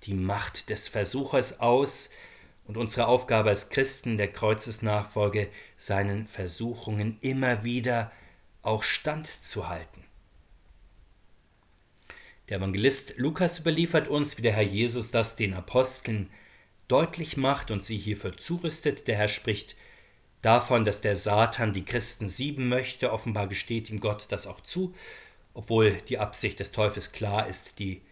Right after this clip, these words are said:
Christen vollkommen zu verwirren, ja restlos zu Fall zu bringen. Der Widersacher ist der Böse, der Regungen in uns hervorruft,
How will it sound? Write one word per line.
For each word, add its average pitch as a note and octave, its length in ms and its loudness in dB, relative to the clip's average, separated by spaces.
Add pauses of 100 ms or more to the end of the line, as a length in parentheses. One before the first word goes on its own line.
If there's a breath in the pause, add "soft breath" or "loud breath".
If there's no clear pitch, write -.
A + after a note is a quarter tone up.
(320 soft breath)
Christen - 440 2
vollkommen G#2+ 640 -2
zu - 120 0
verwirren, G#2 640 -2
ja E2+ 240 -10 (400 soft breath)
restlos A2 640 2
zu G#2+ 80 0
Fall A#2+ 300 2
zu - 120 2
bringen. - 360 -18 (1600 soft breath)
Der F2 140 -10
Widersacher B2 560 4
ist - 420 2
der G2 100 -2
Böse, A#2 520 2
der G2+ 300 -6
Regungen A#2+ 580 -2
in C#3 200 -6
uns B2+ 180 -2
hervorruft, C3+ 960 -2